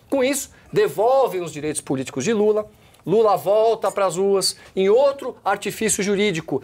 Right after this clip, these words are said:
Ele tem a oportunidade de ser candidato a presidente do Brasil e aí que começa toda essa história. Todos nós percebemos que a nossa liberdade de expressão estava sendo ceifada.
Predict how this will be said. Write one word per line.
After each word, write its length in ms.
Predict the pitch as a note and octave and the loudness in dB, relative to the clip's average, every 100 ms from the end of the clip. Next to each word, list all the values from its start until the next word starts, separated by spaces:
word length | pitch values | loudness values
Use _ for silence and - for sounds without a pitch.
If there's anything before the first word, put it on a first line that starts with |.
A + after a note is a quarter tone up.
| - | -4
Ele 160 | E3+ G3 | 0 0
tem 360 | G3+ G3 D#3+ - - - | 2 0 0 -4 -16 -6
a 160 | E3 | -2
oportunidade 920 | F3 F#3+ G#3 G3+ G3+ F3+ F3 D#3 B2+ A#2 - | 0 0 0 0 -4 -2 0 -2 -4 -14 -14
de 80 | E3 | -6
ser 240 | D#3+ G3 F#3+ | -2 -2 0
candidato 580 | G#3 G3 E3 E3+ E3 | -2 -2 -2 -2 -2
a 40 | D3+ | -6
presidente 320 | E3 C3+ D#3 | -4 -4 -2
do 20 | |
Brasil 340 | G3+ F#3 B3 C#4 - - | 0 0 -2 -6 -10 -2
e 80 | F#3+ | 0
aí 160 | A#3+ | 0
que 100 | C4 | -2
começa 560 | - D4+ F3+ F3+ G3+ A#3 | -2 0 0 -2 -2 -4
toda 300 | A#3 F#3 F#3 | -2 -2 0
essa 160 | G3+ | -2
história. 480 | C4 - A3 A#3+ B2 - _ _ _ _ | -2 0 0 0 -4 -12 _ _ _ _
Todos 460 | - F4 A#3 F#3+ D#3 | 0 0 0 -4 -2
nós 240 | G3 F#3+ | -2 -2
percebemos 720 | - E3+ - C3+ D#3+ F3+ D3 | -2 -2 -2 -2 0 0 -2
que 60 | E3 | -4
a 40 | |
nossa 260 | D#3 D#3+ D#3+ | -4 -4 -4
liberdade 600 | D#3+ D3 B2+ C3+ F#3+ F3 | -4 -2 -2 -2 -2 -4
de 60 | - | -10
expressão 540 | - B2+ - F#3 F3 - - | -8 -4 0 -2 -4 -10 -14
estava 320 | - F3+ D#3+ | -4 -2 -2
sendo 340 | - F#3+ F#3 F3 - - | -2 -2 0 -2 -8 -10
ceifada. 1300 | - - - G#3+ G3+ - - A3 A3 D#3 D#3 C#3+ | -4 0 0 -2 -4 -14 -8 -2 -2 -2 -4 -4